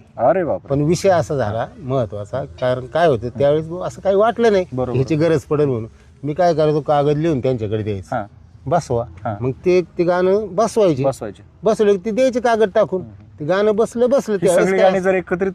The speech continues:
Speaker 1: केली असती, आज
Speaker 2: असती
Speaker 1: मोठं
Speaker 2: तर
Speaker 1: पुस्तक तयार झालं
Speaker 2: काय
Speaker 1: असतं.
Speaker 2: करावं? असं म्हणजे
Speaker 1: तरी
Speaker 2: मला,
Speaker 1: पण
Speaker 2: मला
Speaker 1: पुढे जाऊन
Speaker 2: बरेच
Speaker 1: तुम्हाला वाटतं का की सगळी गाणी एकत्र
Speaker 2: हा.
Speaker 1: यावी?
Speaker 2: नाही, मला बरेचसे लोक म्हणतात
Speaker 1: हा.
Speaker 2: का ब-, कारण ऐकणारी बरीच मंडळी आहे
Speaker 1: हा.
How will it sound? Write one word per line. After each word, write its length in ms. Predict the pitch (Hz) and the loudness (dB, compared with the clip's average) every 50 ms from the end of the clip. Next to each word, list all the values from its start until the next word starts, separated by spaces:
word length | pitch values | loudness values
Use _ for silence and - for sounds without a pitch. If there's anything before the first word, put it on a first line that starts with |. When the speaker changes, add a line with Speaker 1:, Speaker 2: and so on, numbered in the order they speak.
| - | -6
Speaker 1:
केली 140 | 196 185 190 | -4 -2 0
असती, 160 | 190 - 147 | 0 2 2
आज 80 | 165 156 | 2 2
Speaker 2:
असती 120 | 165 175 | 2 0
Speaker 1:
मोठं 160 | 180 185 185 | 0 0 0
Speaker 2:
तर 60 | 165 170 | 0 -2
Speaker 1:
पुस्तक 240 | 185 - - 175 151 - | -2 -4 -4 -6 -4 0
तयार 120 | 156 156 147 | 2 2 4
झालं 120 | 147 120 | 4 2
Speaker 2:
काय 100 | 127 123 | 0 0
Speaker 1:
असतं. 220 | 110 101 - 98 90 | -2 -6 -8 -14 -18
Speaker 2:
करावं? 640 | 95 95 98 113 104 101 - 127 120 117 127 131 | -20 -20 -20 -20 -20 -18 -18 -16 -14 -12 -12 -12
असं 100 | 117 135 | -10 -10
म्हणजे 280 | 147 139 127 117 120 135 | -8 -8 -8 -4 -2 0
Speaker 1:
तरी 100 | 190 - | 0 0
Speaker 2:
मला, 160 | - 240 220 | 0 -2 -2
Speaker 1:
पण 440 | - - - - - _ - - 135 | -4 -8 -20 -20 -20 _ -6 -2 0
Speaker 2:
मला 100 | 160 196 | 2 4
Speaker 1:
पुढे 100 | 214 220 | 4 4
जाऊन 120 | 214 214 | 4 4
Speaker 2:
बरेच 100 | 208 202 | 2 2
Speaker 1:
तुम्हाला 200 | 226 214 220 208 | 0 0 2 4
वाटतं 300 | 190 180 170 - - 185 | 4 4 2 0 -4 -6
का 180 | 147 143 139 135 | -6 -6 -6 -6
की 100 | 127 120 | -6 -6
सगळी 260 | - 120 120 135 135 | -6 -6 -4 -2 0
गाणी 240 | 135 131 135 139 131 | 0 0 0 0 -4
एकत्र 180 | 117 - 127 | -6 -6 -6
Speaker 2:
हा. 160 | 113 123 127 | -4 -2 -2
Speaker 1:
यावी? 220 | 127 131 127 120 120 | 0 0 2 2 4
Speaker 2:
नाही, 140 | 120 240 240 | 4 4 2
मला 320 | 226 214 202 208 214 220 | 2 2 2 2 2 2
बरेचसे 340 | 190 208 - 226 - - 196 | 2 2 0 0 0 -2 -4
लोक 180 | 185 165 160 | -4 -4 -2
म्हणतात 320 | 175 156 131 104 95 131 151 - | -4 -4 -4 -4 -4 -6 -6 -6
Speaker 1:
हा. 60 | - 104 | -6 -6
Speaker 2:
का 80 | 139 | -6
ब-, 120 | 123 117 123 | -4 -2 -4
कारण 600 | 120 113 135 131 131 131 135 127 120 117 117 110 104 110 | -2 -2 -2 -2 -2 -2 -2 -2 -2 -2 -4 -4 -2 0
ऐकणारी 440 | 127 135 - - 143 139 139 143 | 0 0 0 0 0 0 2 2
बरीच 300 | 139 131 143 135 131 107 | 2 2 2 0 0 0
मंडळी 360 | 139 139 135 135 135 135 123 110 | 0 -2 0 2 2 2 2 0
आहे 80 | 131 | -2
Speaker 1:
हा. 260 | 175 190 - - 117 | -4 -8 -8 -8 -8